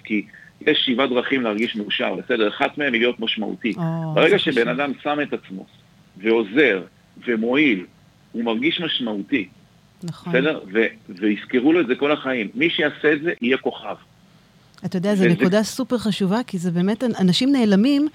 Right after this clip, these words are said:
Speaker 2: גם לא מתקשרים בטלפון. אני אומרת, היום הטכנולוגיה פה עלתה על, אה, על גדות-, גדותיה, אבל אנשים גם לא מדברים אחד עם השני. זאת אומרת, כל התקשורת פתאום, אה, נעלמה, כי כל אחד סגור ב-, ב-, באבל שלו, סוג של.
Speaker 1: אז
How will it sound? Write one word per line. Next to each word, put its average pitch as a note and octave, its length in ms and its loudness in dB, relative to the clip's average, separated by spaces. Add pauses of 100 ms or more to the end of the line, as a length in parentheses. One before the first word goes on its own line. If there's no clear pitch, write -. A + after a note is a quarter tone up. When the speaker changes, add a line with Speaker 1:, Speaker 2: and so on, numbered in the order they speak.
(200)
Speaker 2:
גם F#3+ 120 6
לא C4 140 4
מתקשרים B3+ 640 0
בטלפון. A#3 600 2
אני E3+ 140 2
אומרת, A#3 180 2
היום A3+ 200 2
הטכנולוגיה A3 720 2
פה G3 260 4
עלתה A3 240 2
על, A3 180 2
אה, F#3 360 2
על F#3 60 0
גדות-, F3+ 320 0
גדותיה, F#3 440 0
אבל F3+ 220 0 (320)
אנשים F3+ 240 0
גם C4+ 120 0
לא C#4 80 0
מדברים A#3 440 2
אחד G3 240 -4
עם E3 120 2
השני. E3 360 -4 (720)
זאת - 80 -18
אומרת, F#3 140 -6
כל C#4+ 180 -6
התקשורת E4+ 580 2
פתאום, F3+ 420 2
אה, E3+ 80 2
נעלמה, E3+ 380 0
כי F#3 140 -6
כל C#4 200 0
אחד C4 280 -4
סגור A#3 480 0
ב-, G#3 220 2
ב-, F3 360 2 (220)
באבל C#4+ 460 2
שלו, D3+ 400 -2
סוג C4+ 260 -8
של. D3+ 260 -6 (1000)
Speaker 1:
אז - 100 -12